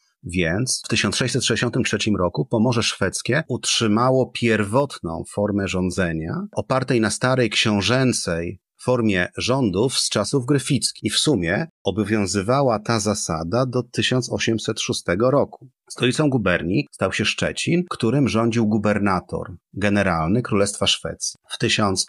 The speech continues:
sześćset siedemdziesiątym piątym roku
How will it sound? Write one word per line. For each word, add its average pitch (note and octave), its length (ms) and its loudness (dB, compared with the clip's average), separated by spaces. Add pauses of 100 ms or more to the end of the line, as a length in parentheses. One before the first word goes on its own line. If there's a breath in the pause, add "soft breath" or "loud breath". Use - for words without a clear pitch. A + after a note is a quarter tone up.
sześćset B2+ 420 0
siedemdziesiątym F#2+ 680 0
piątym G#2+ 460 -2
roku G2+ 560 -4